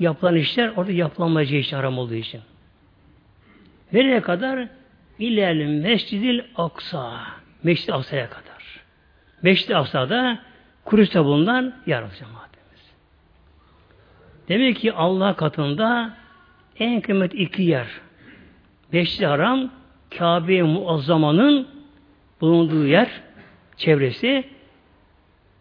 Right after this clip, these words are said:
Mescid-i Aksa'da, Kudüs'te bulunan yer.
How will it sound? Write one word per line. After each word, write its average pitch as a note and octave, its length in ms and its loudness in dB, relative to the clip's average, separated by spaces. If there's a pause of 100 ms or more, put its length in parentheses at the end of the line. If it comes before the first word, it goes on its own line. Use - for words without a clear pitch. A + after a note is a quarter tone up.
(160)
Mescid-i F3+ 440 0
Aksa'da, E3+ 760 -2 (180)
Kudüs'te E3+ 420 0
bulunan G#3 480 -2 (340)
yer. A#2 220 -6